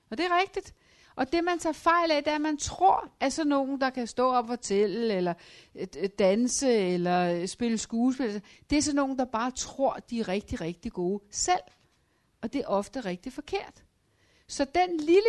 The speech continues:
bitte opmuntring, man kan give til, til, er der også primadonna-præster? Nå, øh, den lille bitte opmuntring, du kan give til dine,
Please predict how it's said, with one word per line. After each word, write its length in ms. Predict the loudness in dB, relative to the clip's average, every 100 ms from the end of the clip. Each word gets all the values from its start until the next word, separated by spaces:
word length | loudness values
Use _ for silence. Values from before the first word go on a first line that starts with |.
| 2
bitte 300 | 2 2 2 -6 _ _
opmuntring, 720 | 2 2 0 -2 0 -4 -4
man 160 | -4 -4
kan 160 | -8 -8
give 300 | -4 -4 -4 -14
til, 400 | -6 -2 0 -2 -6
til, 460 | -6 -2 0 0 -2 _ _ _ _ _ _ _ -10
er 100 | -4
der 60 | -2
også 220 | -2 -6 -12
primadonna-præster? 1000 | -8 -6 -4 -2 -4 -6 -8 -12 -12 -16 -18 _ _ _ -20 _ -20 -20 -20 -20 -20 -20 -20 -20 -20 -20 0
Nå, 200 | 4 4 2 -14 -12 6
øh, 360 | 10 12 12 10
den 140 | 8 6
lille 280 | 10 10 10
bitte 260 | 8 8 10
opmuntring, 560 | 10 8 6 4 4 6
du 120 | 4
kan 160 | 4 2
give 280 | 2 2 -2 -10 -18 -4
til 260 | 0 2
dine, 380 | 4 6 8 6